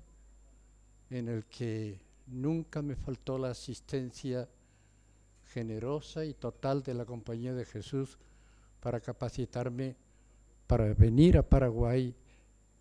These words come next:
y ayudar a este país de corazón. Quiero agradecer a un amigo personal,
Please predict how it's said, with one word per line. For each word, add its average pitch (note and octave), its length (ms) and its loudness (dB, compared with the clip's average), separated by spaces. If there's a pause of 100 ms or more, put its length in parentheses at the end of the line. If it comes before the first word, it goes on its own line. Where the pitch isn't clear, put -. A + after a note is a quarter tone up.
(320)
y B2+ 120 0
ayudar A#2+ 420 4
a B2 40 2
este C3+ 260 -2
país B2 440 -2 (840)
de B2+ 160 0
corazón. A2 640 -4 (1800)
Quiero D#3+ 580 2
agradecer C#3+ 840 -4 (2250)
a C3+ 80 -4
un D#3 180 0
amigo D#3 560 0 (300)
personal, C3 720 -4